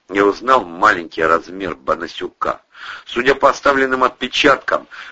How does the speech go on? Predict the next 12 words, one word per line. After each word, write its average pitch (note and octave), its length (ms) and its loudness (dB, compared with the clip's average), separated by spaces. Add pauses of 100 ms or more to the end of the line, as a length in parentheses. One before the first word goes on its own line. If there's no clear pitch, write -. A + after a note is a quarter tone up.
Вась-Вась B2 640 2
сначала - 640 0 (160)
полз, A#2 320 0 (400)
потом A2+ 440 0 (100)
поднялся G2+ 560 -4
на A#2 320 2
ноги, E2 280 -4 (300)
но B2+ 240 -2
те, D#3+ 180 2
вероятно, B2 580 4
не G2 220 -8
слушались, G#2+ 840 -4